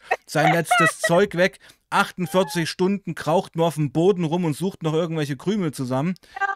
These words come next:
Speaker 1: Ja,
Speaker 2: Ja.
Speaker 1: so läuft's
Speaker 2: Ja.
Speaker 1: doch. Na gut, okay, muss jeder selber wissen.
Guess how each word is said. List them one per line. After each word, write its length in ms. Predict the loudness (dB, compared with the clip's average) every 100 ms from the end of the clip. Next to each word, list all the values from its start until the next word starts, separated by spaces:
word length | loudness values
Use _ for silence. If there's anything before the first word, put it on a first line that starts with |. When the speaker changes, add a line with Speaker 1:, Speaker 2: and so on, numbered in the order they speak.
| -8
Speaker 1:
Ja, 260 | -4 0 2
Speaker 2:
Ja. 120 | 2 0 -4 -8 -10 -10
Speaker 1:
so 180 | -2 2
läuft's 340 | 4 4 0 -4
Speaker 2:
Ja. 80 | -4
Speaker 1:
doch. 140 | -4
Na 240 | -4 -2 -2
gut, 260 | -2 -4
okay, 320 | -6 -6 -4
muss 180 | -2 -2
jeder 200 | -4 -4
selber 340 | -4 -6 -6 -8
wissen. 320 | -10 -10